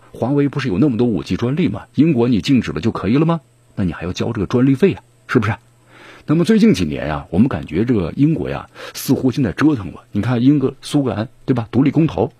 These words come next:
英国之后呢，包括这个退欧，疫情咱们就不说了啊，首相都进过这个I C U重症监护病房的，现在要禁止这华为，你感觉这英国呢一直在折腾，家底厚实吗？家底厚实就继续折腾吧，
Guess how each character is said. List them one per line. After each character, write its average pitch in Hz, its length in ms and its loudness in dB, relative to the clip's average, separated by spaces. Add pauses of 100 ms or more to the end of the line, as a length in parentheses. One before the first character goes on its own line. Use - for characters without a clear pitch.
(440)
英 131 160 2
国 110 140 2
之 131 100 0
后 117 160 0
呢， 90 100 2
包 110 160 0
括 98 160 -2
这 90 140 -2
个 92 100 2 (200)
退 117 140 -2
欧， 139 120 0 (540)
疫 139 100 2
情 117 200 2
咱 101 100 -2
们 101 80 -2
就 107 80 2
不 92 80 -2
说 107 200 -2
了 104 140 -2
啊， 101 200 -4
首 101 200 0
相 131 180 2
都 117 120 4
进 110 240 2
过 90 100 0
这 92 140 0
个 85 80 0
I 110 220 -2
C 110 180 2
U 120 180 2 (160)
重 107 160 2
症 85 140 -4
监 101 160 -2
护 92 100 -6
病 85 160 -4
房 76 220 -14
的， 120 80 -12 (480)
现 135 160 2
在 131 40 6
要 123 140 4
禁 131 220 2
止 76 120 -6
这 71 120 -8
华 85 180 -2
为， 90 220 -4 (300)
你 143 80 4
感 95 160 -2
觉 107 100 -4
这 113 60 0
英 131 200 0
国 80 160 -6
呢 85 100 -8
一 127 120 0
直 95 100 -4
在 - 140 -4
折 151 200 4
腾， 95 140 -4 (640)
家 139 200 2
底 90 160 -2
厚 127 240 -4
实 - 140 -4
吗？ 107 160 -2 (640)
家 98 160 -2
底 95 80 4
厚 110 180 2
实 82 140 -4
就 82 80 -2
继 104 160 2
续 - 140 -4
折 92 180 2
腾 85 140 -6
吧， - 100 -16